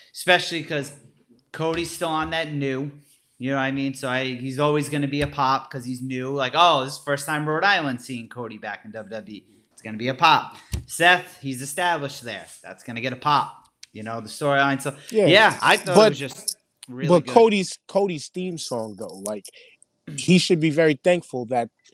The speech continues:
Speaker 2: he was a-, I, I'm sure, you know what? I'm sure he actually owns the rights to it. And
Speaker 1: Mm-hmm.
Speaker 2: he had
Speaker 1: He
Speaker 2: to have
Speaker 1: does.
Speaker 2: stu-
Speaker 1: He, he expressed it. He does.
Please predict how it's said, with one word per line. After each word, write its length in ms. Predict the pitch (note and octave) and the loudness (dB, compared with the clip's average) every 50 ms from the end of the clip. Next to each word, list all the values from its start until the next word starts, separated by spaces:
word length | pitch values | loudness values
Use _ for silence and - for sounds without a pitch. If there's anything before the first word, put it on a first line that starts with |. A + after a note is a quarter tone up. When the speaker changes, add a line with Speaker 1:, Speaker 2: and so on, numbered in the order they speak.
| _ _ _ _ _ | _ _ _ _ _
Speaker 2:
he 160 | _ - C#3+ C#3 | _ -4 -2 -2
was 180 | B2+ B2+ A#2 | -2 0 0
a-, 140 | C#3+ C#3 C3 - | 0 0 2 4
I, 260 | E3 D#3+ E3 D#3 F3+ | 4 4 4 4 2
I'm 100 | F3 F3 | 2 0
sure, 480 | E3+ - - - - A3+ A#3 A3 A3 G#3 | 0 -4 -8 -4 -2 2 2 2 2 0
you 140 | F#3 E3+ E3+ | -2 -4 -2
know 100 | F3 F3+ | -2 0
what? 220 | F#3 G3 F#3+ F3+ - | 0 0 -2 -2 -6
I'm 160 | C#3+ C#3+ D3 C3+ | -10 -10 -10 -10
sure 540 | - - - - F3+ F3 E3 D3+ C#3+ C3 - _ _ _ _ _ _ | -12 -16 -8 -4 -2 0 0 0 -2 -2 -6 _ _ _ _ _ _
he 180 | _ D3 C#3+ D3+ | _ -4 -2 0
actually 480 | D3+ D3+ C#3 - - - C#3 C#3 - _ - | 0 -2 -4 -6 -10 -10 -10 -10 -8 _ -6
owns 340 | D3+ C#3+ C#3+ C3+ B2 G#2+ | -4 -4 -4 -4 -6 -6
the 100 | A2+ C3 | -6 -6
rights 420 | A#2 B2 C3 C3 B2 A2+ - - - | -4 -2 -2 -2 -2 -4 -8 -12 -12
to 240 | - - C3+ A2+ G2+ | -8 -6 -6 -6 -8
it. 100 | - - _ _ _ _ _ _ _ - - - - | -10 -16 _ _ _ _ _ _ _ -20 -18 -6 -2
And 400 | D#3 D3 C#3 C3 B2+ B2 B2 A#2+ | 0 2 4 4 2 2 0 -2
Speaker 1:
Mm-hmm. 60 | - | -4
Speaker 2:
he 200 | - D#3+ D3+ C#3+ | -2 -2 0 0
had 300 | D3+ D3+ D#3+ E3 E3 E3+ | 2 4 6 6 6 6
Speaker 1:
He 60 | F3 D3+ | 6 4
Speaker 2:
to 120 | - E3 | 4 4
have 80 | - C#3+ | 4 2
Speaker 1:
does. 160 | C#3 C3 - | 0 -2 -4
Speaker 2:
stu- 120 | F#3 F3+ | -6 -6
Speaker 1:
He, 80 | E3 D3+ | -4 -2
he 120 | D#3 F#3 | -2 -2
expressed 560 | F3 D#3 - - - - E3+ D#3+ D3 - - | -2 -2 -4 -8 -6 -4 -4 -4 -4 -6 -10
it. 80 | B2 A2+ | -10 -10
He 140 | B2 C3+ B2+ | -10 -10 -8
does. 400 | B2 A2+ G2+ F2 - - - | -8 -10 -10 -10 -12 -16 -18